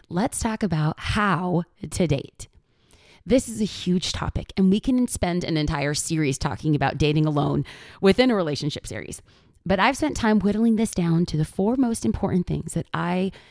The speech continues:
think will help us in how to process dating.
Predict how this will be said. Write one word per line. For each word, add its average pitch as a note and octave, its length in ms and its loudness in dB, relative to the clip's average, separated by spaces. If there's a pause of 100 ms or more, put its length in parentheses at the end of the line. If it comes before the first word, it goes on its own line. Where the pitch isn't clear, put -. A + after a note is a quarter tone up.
(160)
think - 240 0
will B3+ 80 6
help B3+ 280 2
us F#3+ 160 -2
in F3 140 -2 (360)
how C#4 440 4
to D#3+ 560 0
process D3 680 -2
dating. B2+ 340 -2